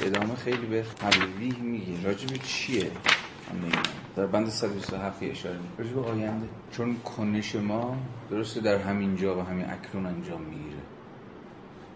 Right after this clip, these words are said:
ولی همواره رو به آینده است. پیامدهاش و اثراتش افق آینده رو می‌گشاید. و قلمرو آینده بر هگل چیه؟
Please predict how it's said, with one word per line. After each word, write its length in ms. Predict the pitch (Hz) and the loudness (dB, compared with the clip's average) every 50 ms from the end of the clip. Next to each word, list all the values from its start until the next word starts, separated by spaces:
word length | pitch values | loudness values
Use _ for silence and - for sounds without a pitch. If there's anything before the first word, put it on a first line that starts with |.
| - - | -8 -2
ولی 160 | 95 98 104 | 0 2 2
همواره 440 | 113 110 104 104 104 104 104 107 117 | 4 4 2 2 2 2 2 2 2
رو 280 | 123 117 113 117 127 131 | 4 4 6 8 8 10
به 80 | 120 | 10
آینده 440 | 117 107 98 92 90 87 87 87 87 | 8 8 6 4 2 0 -2 -2 -4
است. 420 | 85 - - - - - - - - - - - - - - - - - - - | -4 -6 -8 -10 -12 -12 -12 -12 -14 -14 -16 -16 -16 -16 -14 -14 -14 -12 -2 4
پیامدهاش 800 | 95 95 98 98 101 101 98 92 92 98 107 107 104 98 - - | 8 10 10 10 8 6 4 4 2 2 2 2 2 2 2 0
و 40 | 95 | 0
اثراتش 840 | - - 92 - - 98 92 98 101 110 113 - 127 120 117 120 - - | 2 2 0 0 2 4 4 6 4 4 4 2 2 2 2 0 -2 0
افق 420 | - 196 - - 127 123 123 - - | 0 0 2 2 2 2 4 4 6
آینده 460 | 101 98 98 98 95 95 95 98 110 | 6 8 8 8 6 4 4 4 4
رو 120 | 110 107 | 4 4
می‌گشاید. 840 | 104 104 101 95 90 85 78 - - 76 78 78 76 - - - - - - - - - - - - - - - 95 98 101 | 4 4 2 2 0 0 -2 -6 -6 -8 -8 -8 -8 -8 -8 -8 -10 -12 -14 -14 -12 -12 -12 -12 -12 -12 -10 -8 -4 2 6
و 40 | 107 | 8
قلمرو 880 | 110 107 104 101 113 113 113 117 117 117 113 113 113 117 131 156 165 151 | 8 8 10 10 10 10 10 10 8 8 8 6 6 8 8 10 10 12
آینده 420 | 139 123 120 117 117 117 117 127 | 12 12 10 10 8 8 8 8
بر 140 | 135 131 127 | 10 10 10
هگل 380 | 117 113 110 107 123 127 127 | 10 8 8 8 8 8 8
چیه؟ 360 | 127 127 - 147 143 127 123 | 6 2 4 4 6 6 6